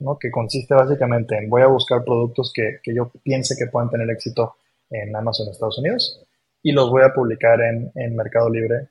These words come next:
gracias a Dropseller. Con el publicador masivo se puede lograr cualquier cantidad de tiempo. Ese es uno, ¿verdad? Y eso va a depender de, bueno, cuántos productos quiero subir por día, por semana o por mes. Y, y la otra es el tiempo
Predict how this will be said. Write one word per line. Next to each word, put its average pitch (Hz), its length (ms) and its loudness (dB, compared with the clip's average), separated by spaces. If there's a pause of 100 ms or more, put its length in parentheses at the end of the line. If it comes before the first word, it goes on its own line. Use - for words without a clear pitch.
(160)
gracias 110 400 -6
a 110 60 -8
Dropseller. 131 540 -2
Con 101 140 -10
el 98 60 -14
publicador 110 460 0
masivo 120 340 -2
se 117 80 -6
puede 117 200 -4
lograr 110 280 0 (100)
cualquier 117 600 -2
cantidad 135 260 -2
de 107 60 -2
tiempo. 110 340 -6 (680)
Ese 139 160 -4
es 165 120 -6
uno, 147 340 -2 (300)
¿verdad? 123 220 2
Y 135 60 4
eso 135 180 2
va 143 80 8
a 143 40 10
depender 131 360 4
de, 131 80 4
bueno, 120 180 0
cuántos 123 380 -4
productos 135 520 0 (360)
quiero 110 180 -4
subir 113 240 -4
por 107 200 -4
día, 151 220 -2
por 104 200 -8
semana 117 320 -4
o 117 80 -6
por 156 180 -2
mes. - 380 -10 (960)
Y, 165 340 4
y 165 40 6
la 156 140 10
otra 202 220 6
es 196 140 0
el 185 160 -2
tiempo 175 640 0